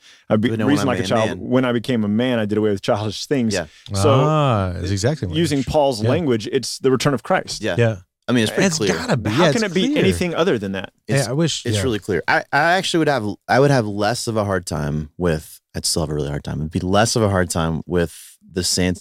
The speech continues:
Speaker 2: stance of cessationism if they only said prophecies, tongues, and knowledge have ceased.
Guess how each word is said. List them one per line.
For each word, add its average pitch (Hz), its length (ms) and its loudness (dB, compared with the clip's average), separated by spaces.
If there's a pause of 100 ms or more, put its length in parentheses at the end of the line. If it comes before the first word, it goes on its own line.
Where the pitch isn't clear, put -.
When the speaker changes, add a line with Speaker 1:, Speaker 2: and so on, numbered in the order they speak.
Speaker 2:
stance - 360 -2
of 101 60 -4
cessationism 87 800 0
if 98 460 0 (420)
they 101 180 4
only 107 300 4
said 90 580 -2 (380)
prophecies, 123 920 2 (380)
tongues, 101 640 0
and 90 400 0 (160)
knowledge 87 480 2
have 80 160 -6
ceased. - 400 -6